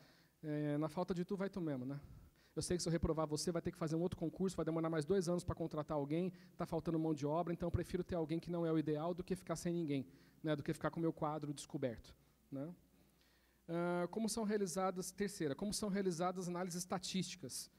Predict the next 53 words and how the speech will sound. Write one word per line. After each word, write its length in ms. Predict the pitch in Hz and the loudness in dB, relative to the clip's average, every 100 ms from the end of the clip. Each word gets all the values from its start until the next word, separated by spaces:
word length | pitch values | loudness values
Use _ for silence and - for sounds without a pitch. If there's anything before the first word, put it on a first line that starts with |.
| _ - | _ -6
né? 180 | 156 | -4
São 220 | 160 180 180 | -2 -2 0
usados 320 | 170 170 147 | 0 0 -2
gráficos 500 | 160 175 185 202 180 | 0 2 0 -2 -2
e 40 | |
indicadores. 720 | 180 180 175 143 131 113 - - | -4 -4 -4 -2 -2 -2 -8 -10
Aqui 160 | 147 165 | -8 -4
a 40 | |
resposta 380 | 170 - 165 - | -4 -2 -4 -4
foi 140 | 185 | -6
feita 200 | 160 170 | -4 -4
por 200 | - 175 | -4 -2
órgão. 280 | 135 117 113 - - - _ _ | -2 -2 -6 -14 -20 -20 _ _
A 20 | |
Secretaria 340 | - 180 185 202 | -6 0 2 2
de 80 | - | 2
Segurança 420 | 185 185 185 180 | 2 2 2 -2
Pública 600 | - 233 240 247 240 233 - - - | 0 2 2 0 -2 -2 -8 -20 -4
relatou 380 | 185 165 190 196 | 0 2 2 2
que 160 | - | 0
eles 200 | 196 180 | -2 -2
têm 100 | 196 | -4
um 60 | 190 | -4
sistema 360 | 180 - 185 | -6 -4 -4
próprio 400 | 180 - 190 208 | -2 2 2 2
de 120 | 175 180 | 0 -2
avaliação, 640 | 170 175 175 - 143 127 - - _ | 0 0 0 -2 -4 -4 -10 -20 _
né? 180 | 139 147 | -2 0
Um 120 | 165 | -2
sistema 360 | 151 151 170 170 | -4 -4 -4 -2
online, 400 | 180 147 131 117 - - - | -2 0 -2 -4 -10 -20 -8
né? 300 | 135 135 156 - - - - | -2 0 -2 -6 -20 -18 -2
E 60 | 156 | -2
que 320 | 156 180 180 | 0 2 4
receberão 720 | 175 185 190 180 175 196 208 | 2 2 2 2 2 2 2
nesse 260 | 180 190 - | 2 2 -2
sistema, 460 | 170 - 175 185 | -6 -4 -2 0
vão 140 | 147 180 | 0 0
incluir 360 | 185 180 185 | 2 4 4
o 60 | 196 | 4
oficial 340 | 170 - 165 | 2 0 -2
administrativo 600 | 160 156 - 151 - 180 | 0 -2 -2 -6 -4 -6
só 180 | 175 196 | -6 -6
agora. 320 | 196 139 131 | -2 0 0
Então, 180 | 117 151 | -2 -4
eles 160 | 156 151 | -2 0
usam 180 | 175 170 | 0 0
esse 100 | - | -2
sistema 340 | 156 160 170 | -4 -4 -2
pras 180 | - - | -4 -4
carreiras 320 | 151 156 156 | -2 0 0
específicas 680 | 147 156 - 156 151 156 143 | 0 -4 -2 -2 -2 -2 0
deles, 400 | 151 196 - | 0 0 -2